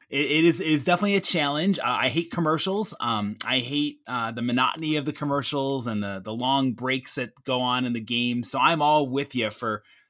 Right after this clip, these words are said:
fast forwarding and getting to the action. And you know what? Like,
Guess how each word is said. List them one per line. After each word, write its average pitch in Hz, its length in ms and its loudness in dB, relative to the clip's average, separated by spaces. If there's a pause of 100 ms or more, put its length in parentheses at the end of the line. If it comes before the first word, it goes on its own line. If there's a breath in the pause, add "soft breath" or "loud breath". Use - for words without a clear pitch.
fast 151 420 0
forwarding 139 540 2
and 113 120 0
getting 143 260 -2
to 143 120 -6
the 127 140 0
action. 123 560 -2
And 180 280 -2 (480)
you 202 120 -2
know 226 160 4
what? 220 300 2 (140)
Like, 160 320 -4